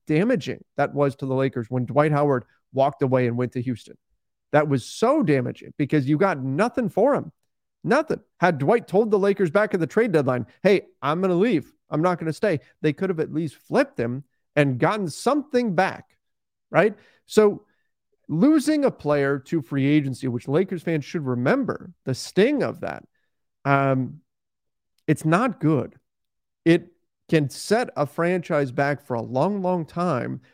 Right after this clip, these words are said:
particularly if you're not gonna wind up as a team with cap space after that player walks away. Now, the Lakers, I think they would wind up with cap space, particularly if A D's walking away because LeBron's walking away. But nonetheless, I look at this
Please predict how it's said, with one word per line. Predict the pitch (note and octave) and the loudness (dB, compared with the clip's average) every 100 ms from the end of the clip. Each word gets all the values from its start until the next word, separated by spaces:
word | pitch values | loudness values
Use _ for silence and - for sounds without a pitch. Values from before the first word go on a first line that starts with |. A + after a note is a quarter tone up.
| _ | _
particularly | F#3 G3 - - | -2 0 -2 0
if | D3+ C#3+ | -2 0
you're | D3 | -2
not | D3+ F3+ | 0 -2
gonna | F#3 D#3 | -4 -2
wind | D3 D3+ | -2 0
up | D3+ - | 0 0
as | C#3+ C3+ | -2 -2
a | C3+ | -4
team | - D#3+ C3+ | -4 -2 -2
with | B2 | -4
cap | - F#3 G#3+ | -8 -6 -6
space | - - F2 - - _ _ _ _ | -8 -14 -12 -14 -20 _ _ _ _
after | C#3 D3 D#3 | -2 -2 0
that | D3+ C#3+ | 0 0
player | - C3+ C3 | 0 0 2
walks | B2+ B2 D#3+ | 0 0 0
away. | F3 | 0
Now, | C3 C3+ | 2 2
the | C#3 | 2
Lakers, | E3+ G#3 D#3+ | 2 2 0
I | C#3+ | 0
think | D#3+ C#3+ | 0 -2
they | C3 | -2
would | A#2+ G3 F3 | 2 2 4
wind | C#3+ C3 | 0 2
up | B2 | -2
with | B2 - | -4 -8
cap | B2 A#2+ | -8 -8
space, | D3 | -14
particularly | - C4 - D3 | -4 -2 2 2
if | |
A | D3+ D3 | 4 2
D's | D3 B2 | 2 2
walking | C#3 C3 C3+ | 0 0 0
away | C3 | 0
because | B2 B2+ B2 | 0 -4 -4
LeBron's | A2+ F#3+ B3 - | -2 -2 -2 -2
walking | B2+ A#2+ | -4 -4
away. | B2 - - _ _ _ _ - | -10 -12 -16 _ _ _ _ 0
But | D#3 | 4
nonetheless, | C#4 B3 F3 C3+ | 4 4 2 0
I | D3+ | 0
look | F#3+ E3+ | 2 0
at | C3 | 0
this | C3 B2 | -2 -2